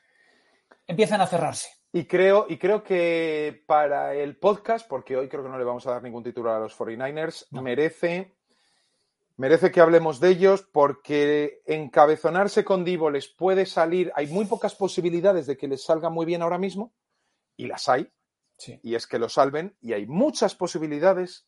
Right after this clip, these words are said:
Speaker 2: de que les salga muy mal, porque ya ha salido información, les ofrecieron ese pick diez. Es decir, les ofrecieron a, a, a,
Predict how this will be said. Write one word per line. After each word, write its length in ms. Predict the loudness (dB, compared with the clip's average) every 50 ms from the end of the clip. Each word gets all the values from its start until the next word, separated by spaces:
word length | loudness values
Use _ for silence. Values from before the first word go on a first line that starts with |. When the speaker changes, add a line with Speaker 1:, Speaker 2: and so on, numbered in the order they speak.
| _ _
Speaker 2:
de 140 | -12 -12 -8
que 120 | -6 -6
les 120 | -6 -8 0
salga 280 | 0 0 2 2 -2
muy 140 | -4 -6 -10
mal, 260 | -10 -10 -12 -12 -14 -16 _ _ _ _
porque 260 | -6 -6 -4 -4 -2 4
ya 140 | 6 6 6
ha 40 | 6
salido 240 | 2 2 2 2 -2
información, 640 | -2 -4 -6 -6 -6 -8 -8 -8 -10 -10 -10 -14 _ _ _ _ _ _
les 240 | 2 2 2 4 4
ofrecieron 640 | 2 2 4 0 -2 -2 2 6 6 6 6 4 -2
ese 220 | -6 -8 -10 -10 -10
pick 280 | -10 _ -12 -12 -12
diez. 260 | -12 -12 -14 -14 -14 _ _ _ _ _ _ _ _ _ _ _
Es 60 | _
decir, 320 | -6 -2 0 2 2 2
les 200 | 2 0 2 2
ofrecieron 680 | -2 -2 0 -4 -6 2 6 6 6 6 6 2 -2 -4
a, 140 | -4 -4 -4
a, 460 | -2 -2 0 0 0 0 0 -2 -2
a, 160 | -2 -4 _